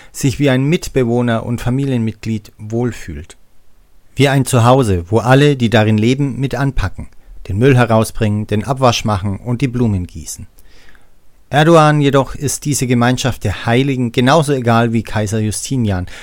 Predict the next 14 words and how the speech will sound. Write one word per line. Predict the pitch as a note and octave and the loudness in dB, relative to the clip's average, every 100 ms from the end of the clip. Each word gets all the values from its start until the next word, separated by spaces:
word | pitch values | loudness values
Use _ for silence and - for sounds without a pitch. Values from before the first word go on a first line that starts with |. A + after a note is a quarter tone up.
| - - | -14 -2
der | A#2 | 0
die | A2 G#2 | 2 2
Hagia | A2+ A2+ A2 | 2 0 0
Sophia | - B2 - C3+ G#2+ F#2 - | -2 -6 -2 0 0 -2 -10
erbauen | - A2 G2+ G2 F#2 | -8 -4 -2 -2 -4
ließ. | F2 E2 - - - _ _ _ _ _ _ _ _ _ _ _ _ _ _ _ _ _ | -6 -8 -10 -14 -20 _ _ _ _ _ _ _ _ _ _ _ _ _ _ _ _ _
Es | - B2 | -8 -4
sind | - C3 - | -2 -2 -2
Machtpolitiker, | A#2+ C#3 - - G#2 G2+ - - G2 F#2 | -2 -2 -2 -6 -4 -6 -8 -6 -6 -4
die | B2 | -4
sich | A2+ C3 A#2 | -4 -4 -6
als | A2 | -6
Eigentümer | A2 C#3+ C#3 B2 B2+ A2 | -2 -2 -2 -2 -4 -4
aufspielen, | A#2+ - - A#2+ | -4 -6 -6 -6